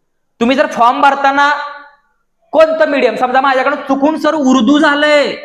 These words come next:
काय करू? तुमच्याकडनं उर्दूचा पेपर येणार, त्यातच पेपर लिहा. "सर, कळत नाही, काही नाही पर्याय त्याला." त्यामुळे तुम्हाला करेक्शन विंडो मध्ये तुमचं जे मीडियम आहे, ज्या मीडियम माध्यमातून अभ्यास तुम्ही करताय,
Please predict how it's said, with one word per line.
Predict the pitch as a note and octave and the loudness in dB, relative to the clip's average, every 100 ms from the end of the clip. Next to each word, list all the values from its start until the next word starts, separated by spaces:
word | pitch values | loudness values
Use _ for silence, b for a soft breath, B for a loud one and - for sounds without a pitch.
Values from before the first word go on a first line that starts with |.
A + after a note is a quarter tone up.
| - - _ _ _ _ _ _ _ - | -20 -20 _ _ _ _ _ _ _ -4
काय | A3+ C4 | -4 0
करू? | G#3 D4+ C4 E3+ - | 0 2 0 -2 -4
तुमच्याकडनं | G#3 G3+ A3+ A#3 | -6 -2 -2 0
उर्दूचा | A3+ G#3 A3 A3+ | -2 -2 -4 -2
पेपर | C4 A#3+ | 0 2
येणार, | A#3+ A3+ F#3+ | 2 2 0
त्यातच | - G#3+ B3 | -2 -2 -2
पेपर | B3 B3+ | -2 -2
लिहा. | A#3+ F3 B2 - - | 0 -2 -2 -8 -10
"सर, | G#3+ G#3+ | -8 -2
कळत | A#3 A#3+ A#3+ | 2 2 2
नाही, | B3 A#3+ F#3+ - - | 0 0 -2 -10 -4
काही | G#3+ | -2
नाही | A3+ A#3 | 0 0
पर्याय | C4+ B3+ A#3+ | 0 0 0
त्याला." | B3 A3+ F#3 - B B | 0 0 0 -4 B B
त्यामुळे | G#3+ A#3 B3 | -4 -2 -2
तुम्हाला | A#3+ C4 C4+ | -2 -2 -2
करेक्शन | A#3+ B3+ B3+ C#4 | -2 -2 0 0
विंडो | C#4 B3+ C#4+ | 0 0 0
मध्ये | C#4+ C#4+ A#3+ F#3+ B B | 0 0 0 -6 B B
तुमचं | B3+ A#3+ A#3 C#4+ | -6 -4 -2 -2
जे | A3+ D#4 | 2 0
मीडियम | E4 D#4+ D4+ C4+ | 2 2 2 2
आहे, | A3 | -2
ज्या | F3 A3 A#3 C4+ C#4+ - - | -2 0 2 0 -2 -12 -16
मीडियम | F3 F3 G#3+ A#3 | -12 -2 2 2
माध्यमातून | A3+ G#3+ G3 C4 C#4+ E4+ F4 | 2 0 0 0 0 0 2
अभ्यास | E4 B3 G3 A#3+ A#3+ | 0 0 -2 -2 -2
तुम्ही | A3 G#3 | -4 -2
करताय, | G3 - D#3+ | -4 -2 -4